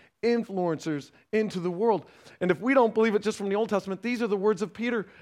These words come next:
Peter says this, "But you are a chosen people, a royal ple-, a royal priesthood, a holy nation, God's special prove-, pres-, um,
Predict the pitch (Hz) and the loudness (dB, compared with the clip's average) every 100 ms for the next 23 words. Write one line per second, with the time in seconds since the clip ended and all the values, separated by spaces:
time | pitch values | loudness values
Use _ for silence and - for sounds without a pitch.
0 | - 247 247 240 190 240 - 220 226 269 | -4 -2 2 2 2 2 2 2 4 6
1 | 247 214 - 226 254 254 233 254 247 196 | 8 6 2 -2 -2 -2 -4 -4 -2 -2
2 | 170 196 190 214 254 262 254 214 226 - | 2 2 2 2 6 6 4 -2 -6 -2
3 | - 196 190 233 247 233 240 233 - 185 | 2 2 4 4 2 0 -4 -6 -2 -2
4 | 127 - _ - - 185 185 - 233 254 | -4 -6 _ -20 -4 0 0 0 0 2
5 | 233 214 196 - 135 101 - _ _ _ | 2 2 2 0 -8 -10 -14 _ _ _
6 | _ _ _ _ 175 196 185 - 190 - | _ _ _ _ 2 4 4 -2 -4 -2
7 | 156 139 135 120 120 _ - 165 131 - | -8 -6 -4 -2 -6 _ -4 -2 0 2
8 | 151 147 | 2 2